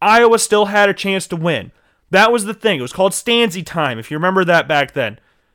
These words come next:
No matter what he did during the game, he'd pull it out in the fourth quarter. Petras doesn't do that. There's literally nothing watching that is redeeming. Now, I'm not saying he can't turn it around and become a great quarterback at the University of Iowa, but this year,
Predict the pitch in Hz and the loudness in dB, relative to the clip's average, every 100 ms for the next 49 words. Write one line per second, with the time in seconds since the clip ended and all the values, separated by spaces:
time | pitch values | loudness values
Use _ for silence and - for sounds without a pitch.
0 | _ _ 185 233 214 170 254 - 247 202 | _ _ 2 2 2 2 2 2 -4 -2
1 | 240 202 220 196 185 190 180 - 202 208 | 0 0 0 0 -2 -2 -4 0 2 4
2 | 208 185 180 180 - 175 147 - - _ | 2 0 -4 -4 -4 -2 -2 -2 -10 _
3 | _ _ _ _ _ _ _ _ _ _ | _ _ _ _ _ _ _ _ _ _
4 | - 254 247 226 - _ - 208 220 196 | -4 -2 -2 -4 -8 _ -10 -8 -6 -2
5 | 240 285 165 110 - _ _ _ _ 240 | 0 0 0 -4 -10 _ _ _ _ 0
6 | 226 294 311 269 220 240 240 208 180 208 | 2 0 0 0 0 0 0 -2 0 0
7 | 208 185 170 170 156 151 165 190 165 156 | 0 -2 -2 -2 -4 -4 -2 -2 0 0
8 | 196 254 - 220 214 190 160 202 185 - | 0 -2 -2 -2 -2 -2 -4 -6 -6 -4
9 | 190 170 156 180 170 151 - _ _ - | -2 -2 0 2 0 -2 -8 _ _ -8
10 | 180 170 156 214 233 165 170 165 156 170 | -6 -6 -2 0 0 -2 -2 -2 -2 -2
11 | 160 147 139 135 139 139 139 - 139 135 | 0 0 0 -2 -4 -2 -2 -4 -2 0
12 | 131 131 135 _ _ _ _ _ _ 208 | 0 -2 -6 _ _ _ _ _ _ -2
13 | - 175 254 - 196 214 185 117 | -2 -2 -2 0 -2 2 2 2